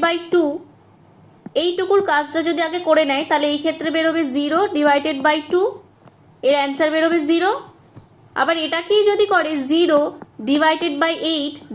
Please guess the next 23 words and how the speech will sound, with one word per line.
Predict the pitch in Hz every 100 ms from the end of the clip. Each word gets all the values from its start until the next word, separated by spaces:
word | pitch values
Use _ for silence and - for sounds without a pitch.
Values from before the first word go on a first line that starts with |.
| 220
divided | 294 302 311 302 302
by | 330 330
two, | 339 302 302 - - - - -
এইখানটা | 311 330 349 311 339
যদি | 330 294
ব্র্যাকেটটা | 285 294 320 320
দিয়ে | 311 277
দেয়, | 269 285
তাহলে | 277 285 240
zero | 285 311 370 427 320
divided | 302 302 320 320 262
by | 247 339 - - _ _ _ _
দুই | 220 311 330 330
চারে | 311 285 330 320
আট | 320 330
হয়, | 359 494
তাহলে | 349 302
এটা | 294 320
চার | 311 294 320
হবে। | 302 349 - - - -
এই | 294
ক্ষেত্রে | 302 349 359 381
দেখো | 349 339